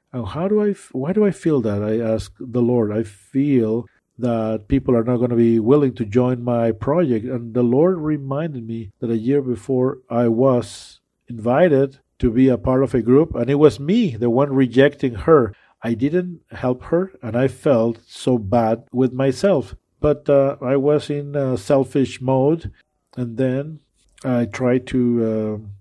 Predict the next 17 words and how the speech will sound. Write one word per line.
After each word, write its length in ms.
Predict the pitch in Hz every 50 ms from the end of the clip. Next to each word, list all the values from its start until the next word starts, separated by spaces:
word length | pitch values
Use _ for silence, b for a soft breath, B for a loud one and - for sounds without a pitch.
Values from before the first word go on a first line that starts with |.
| _ _ _ -
uh, 40 | 123
uh, 140 | 117 117
make 300 | 113 113 123 127 127 -
up 120 | 131 120 -
for 120 | - 127
that, 240 | 98 123 143 156 143
and 100 | 131 123
it 60 | 135
was 180 | 127 131 123 -
too 140 | - - 131
late. 320 | 135 165 151 120 - - - -
So 160 | - 139 123
what 160 | 135 160 151
happens? 560 | - - 190 185 - 135 110 107 101 98 - _ _ _
Not 320 | 117 117 143 180 185 180 _ _ _ _ _ _
sometimes 720 | _ - - 151 165 170 - - 156 147 156 147 - -
things 640 | _ - 165 151 131 117 110 98 - - - -